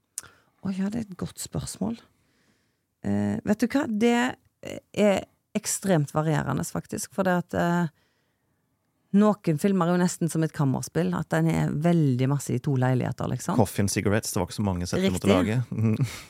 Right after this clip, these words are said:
Speaker 1: Mens andre igjen, når du jobber på T V-serier, så føler jeg, altså, du rigger deg jo inn og ut av sett nesten dagligt i et halvt år, på en måte.
Speaker 2: Ja.
Speaker 1: Da er en som regel to team.
Speaker 2: Mm.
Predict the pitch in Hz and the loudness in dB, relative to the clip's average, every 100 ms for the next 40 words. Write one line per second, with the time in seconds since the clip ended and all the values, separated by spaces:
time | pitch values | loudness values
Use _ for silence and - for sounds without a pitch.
0 | _ - - 214 233 226 240 226 170 165 | _ -16 -6 0 0 4 4 4 4 2
1 | 190 214 196 202 180 170 185 220 175 139 | 2 0 2 2 0 -2 0 2 2 0
2 | - 76 - 196 - 220 147 - 156 170 | -2 -2 -4 -6 0 0 2 -2 -2 -2
3 | 175 180 180 147 135 151 180 160 147 139 | 0 0 0 0 0 -2 0 0 0 -2
4 | 143 139 147 143 - - - _ _ _ | -4 -4 -4 -6 -8 -16 -20 _ _ _
5 | _ _ - 165 147 - - 135 127 135 | _ _ -4 -2 -2 -6 -8 -6 -2 0
6 | 123 - - - - - - _ _ - | -2 -6 -10 -12 -18 -18 -20 _ _ -6
7 | 71 69 67 67 64 - 131 123 - - | -4 -2 -4 -4 -6 -6 -6 -6 -8 -8
8 | - - - - - - 92 - _ _ | -8 -8 -8 -10 -10 -4 -4 -6 _ _
9 | _ _ - 175 156 143 160 156 127 135 | _ _ -2 0 0 -2 -2 -2 -2 -4
10 | - - - - - 151 - _ _ _ | -8 -10 -10 -8 -6 -6 -8 _ _ _
11 | 107 95 | -4 -2